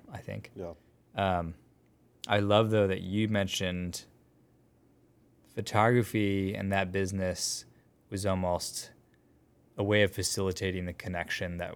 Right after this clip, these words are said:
Speaker 1: was more important to you. Um, I like that because that's something I'm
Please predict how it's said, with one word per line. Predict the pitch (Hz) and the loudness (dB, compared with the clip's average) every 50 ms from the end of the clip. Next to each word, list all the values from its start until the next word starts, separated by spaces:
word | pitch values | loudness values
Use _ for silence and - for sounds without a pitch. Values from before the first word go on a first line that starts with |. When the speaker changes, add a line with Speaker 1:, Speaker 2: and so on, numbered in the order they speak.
| - - | -12 -8
Speaker 1:
was | - 98 90 - - | -6 -6 -4 -4 -6
more | 98 90 90 87 87 90 90 92 | -6 -8 -8 -8 -8 -8 -6 -6
important | 95 95 - 113 107 117 120 131 139 - - | -6 -6 -6 -8 -10 -10 -10 -14 -16 -16 -14
to | - - 131 | -10 -6 -6
you. | 135 143 156 165 - - _ _ - - _ _ _ _ _ _ _ - | -4 -4 -4 -6 -8 -12 _ _ -20 -20 _ _ _ _ _ _ _ -8
Um, | 98 95 92 90 90 85 82 82 82 87 - _ _ _ _ _ _ _ _ _ _ _ | -4 -4 -2 -2 -2 -4 -4 -8 -10 -12 -16 _ _ _ _ _ _ _ _ _ _ _
I | - 98 | -6 -4
like | 92 95 101 110 117 113 - | 0 2 4 4 4 2 0
that | - 98 92 92 - - _ _ _ _ _ _ _ _ _ _ _ _ _ _ _ _ _ _ _ _ _ _ _ _ _ _ | 0 0 0 -2 -4 -10 _ _ _ _ _ _ _ _ _ _ _ _ _ _ _ _ _ _ _ _ _ _ _ _ _ _
because | 104 90 - 101 92 90 | -10 -6 -4 -4 -4 0
that's | 98 104 98 98 - | 2 0 2 2 0
something | - 104 98 90 98 95 92 92 90 | -2 -2 -2 -2 -4 -4 -4 -4 -6
I'm | 87 87 87 90 90 87 90 98 | -6 -4 -4 -4 -4 -6 -8 -10